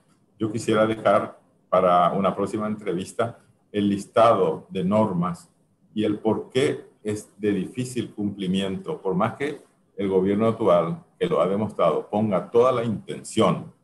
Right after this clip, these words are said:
en combatir este tipo de delitos. Algunos son delitos económicos nada más, otros son delitos criminales ya.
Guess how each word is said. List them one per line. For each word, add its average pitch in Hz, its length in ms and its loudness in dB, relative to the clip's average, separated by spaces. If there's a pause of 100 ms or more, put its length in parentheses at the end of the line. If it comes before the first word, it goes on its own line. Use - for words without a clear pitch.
(380)
en 95 160 -6
combatir 92 500 -2
este - 200 -12
tipo 95 280 -8
de 104 80 -2
delitos. 98 480 -10 (1400)
Algunos 98 320 -4
son 110 140 0
delitos 98 360 -2
económicos 110 460 -4
nada 113 160 0
más, 73 180 -8
otros 85 220 -10
son 95 120 -4
delitos 85 320 -4
criminales 87 580 -2
ya. - 200 -14